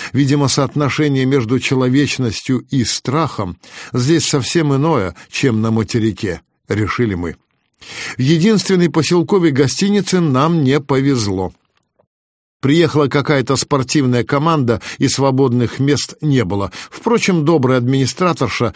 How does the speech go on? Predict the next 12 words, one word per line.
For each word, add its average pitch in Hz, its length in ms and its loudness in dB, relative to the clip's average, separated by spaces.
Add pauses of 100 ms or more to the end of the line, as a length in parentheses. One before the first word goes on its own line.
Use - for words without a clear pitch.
(140)
согласилась 139 720 0
устроить 139 540 -2
нас 131 140 0
в - 120 -8
холле 143 380 0
на 143 160 0
стульях, 107 640 -2
но 131 160 2
велела 190 400 2
приходить 151 560 0
поздно 147 300 2
вечером, 117 580 0